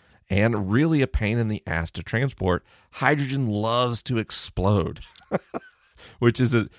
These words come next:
is a negative feature in, uh, in, in fuel stability. Um,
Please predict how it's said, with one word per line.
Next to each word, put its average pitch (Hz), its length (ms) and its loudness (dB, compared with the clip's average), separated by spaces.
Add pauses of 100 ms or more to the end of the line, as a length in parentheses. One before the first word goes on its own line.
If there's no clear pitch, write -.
(120)
is 110 120 0
a 117 60 4
negative 123 600 6
feature 113 640 -2 (360)
in, 98 260 2
uh, 87 220 0
in, 87 260 -2
in 87 140 2
fuel 107 420 -2
stability. 90 760 -2 (920)
Um, 98 560 0